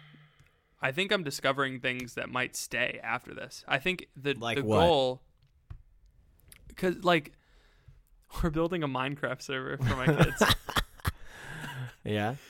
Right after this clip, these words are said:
Speaker 1: Like, we're doing, we're doing a di-, a diocesan-wide Minecraft server. <laughs> Just for them to use.
Speaker 2: Uh-huh.
Speaker 1: We don't have to be on it, but they're on it.
Speaker 2: Right.
Speaker 1: And, um, like, that, that's something that, that's a level, that's, like, a thing. Playing video games with students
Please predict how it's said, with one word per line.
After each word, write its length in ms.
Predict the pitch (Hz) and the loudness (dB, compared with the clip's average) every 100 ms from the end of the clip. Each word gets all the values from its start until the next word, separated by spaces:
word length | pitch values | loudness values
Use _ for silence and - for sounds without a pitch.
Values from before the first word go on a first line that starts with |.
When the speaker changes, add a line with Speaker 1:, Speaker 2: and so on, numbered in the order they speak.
| - - - | -20 -16 0
Speaker 1:
Like, 220 | 214 196 | 2 4
we're 100 | 214 | 4
doing, 260 | 214 233 196 | 2 2 2
we're 120 | 196 | 0
doing 240 | 214 208 | -2 -4
a 40 | 190 | 0
di-, 300 | 175 170 175 | 2 4 2
a 60 | |
diocesan-wide 840 | 170 170 180 185 185 170 170 170 | 4 4 4 2 -4 -4 -4 -6
Minecraft 460 | 165 170 180 185 196 - | -8 -12 -12 -14 -14 -16
server. 260 | 214 240 277 - 1077 381 - - 1077 403 - | -16 -16 -16 -16 -10 -10 -10 -18 -14 -12 -12
<laughs> 800 | _ _ _ _ _ _ _ _ | _ _ _ _ _ _ _ _
Just 220 | - 269 - | -6 -4 0
for 120 | 233 | 2
them 200 | 214 208 | 2 0
to 60 | |
use. 420 | 190 196 196 - - _ | -2 0 0 0 -6 _
Speaker 2:
Uh-huh. 300 | 110 107 104 113 | -4 0 0 6
Speaker 1:
We 80 | 185 | 8
don't 100 | 208 | 10
have 120 | 185 | 8
to 60 | 170 | 6
be 140 | 147 | 8
on 160 | 170 175 | 10 8
it, 80 | |
but 140 | 139 139 | 6 4
they're 180 | 147 147 | 6 6
on 160 | 147 | 4
it. 100 | 135 - - - | 0 -10 -20 -2
Speaker 2:
Right. 160 | 170 160 | 2 4
Speaker 1:
And, 240 | 139 139 | 4 4
um, 400 | 135 127 123 120 - _ _ _ _ _ _ _ _ _ | 4 4 0 -6 -14 _ _ _ _ _ _ _ _ _
like, 300 | 185 165 160 | 6 8 8
that, 200 | 156 165 | 6 4
that's 240 | 147 170 - | 8 6 6
something 440 | 196 175 170 147 | 2 4 0 2
that, 420 | 135 131 123 - - - | 4 6 4 -2 -20 -18
that's 360 | 139 143 185 - | -2 4 6 6
a 60 | |
level, 300 | 147 139 131 | 6 6 6
that's, 240 | 113 165 196 | 2 4 4
like, 100 | 160 | 2
a 80 | |
thing. 440 | 139 139 131 127 120 - | 2 2 2 0 -8 -8
Playing 300 | - 165 180 | 0 2 2
video 240 | 127 127 | -2 -2
games 340 | 135 135 135 131 | 2 2 0 -4
with 220 | 123 127 | -6 -6
students 760 | - 123 123 127 123 - - | -6 -4 -2 -2 -2 -6 -8